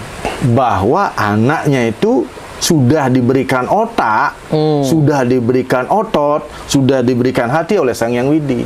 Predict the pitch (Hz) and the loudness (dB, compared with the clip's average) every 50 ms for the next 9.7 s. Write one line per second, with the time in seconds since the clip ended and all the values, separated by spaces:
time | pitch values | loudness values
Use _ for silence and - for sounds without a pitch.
0 | - - - - - - - 151 151 135 160 202 220 190 131 127 123 143 214 247 | -6 -10 -12 -12 -12 -6 -2 0 2 2 2 2 2 2 2 2 2 2 2 2
1 | 254 262 233 202 170 147 139 147 - 226 233 202 196 208 190 156 - - - 220 | 2 2 2 2 0 0 0 -2 0 0 0 0 2 2 0 0 0 -2 -2 -2
2 | 214 143 156 180 180 175 156 160 147 - 127 113 120 139 175 202 196 185 - - | 0 0 2 2 2 2 2 0 0 0 -2 -4 -2 -2 -2 -2 -4 -6 -12 -16
3 | - - - - - 170 - 104 113 147 214 233 233 185 135 117 127 170 208 196 | -16 -14 -10 -4 -4 -2 -2 0 0 0 0 0 0 0 0 0 0 0 0 0
4 | 151 190 185 - - - - - - - - 147 - - - - - - 320 - | 0 -2 -2 -2 -2 -2 -4 -4 -4 -4 -6 -6 -6 -6 -8 -6 -4 -2 -2 0
5 | - 370 220 233 - - - - - 175 151 - - - 156 - - - - - | 0 0 0 -2 -2 -2 -4 -2 -2 -2 -2 -4 -4 -6 -6 -6 -6 -12 -6 -6
6 | 160 - - - - - - 156 180 185 180 156 190 180 - - - 147 143 - | -6 -6 -6 -12 -8 -4 -2 0 0 2 0 0 0 -2 -2 -2 -2 -4 -4 -4
7 | - - - 156 180 220 220 202 - 202 214 269 269 190 190 180 185 202 - - | -6 -4 -2 0 0 2 0 2 2 2 2 2 2 2 2 2 2 0 0 0
8 | - 160 165 160 156 - 160 - 156 - - 139 131 123 - 214 214 - 185 185 | 0 2 2 0 0 -2 -2 -4 -2 0 0 0 0 0 0 -2 -2 0 0 0
9 | 190 - - 101 - - - 107 104 104 107 92 78 | 0 0 -2 -4 -4 -2 0 0 2 2 2 0 -2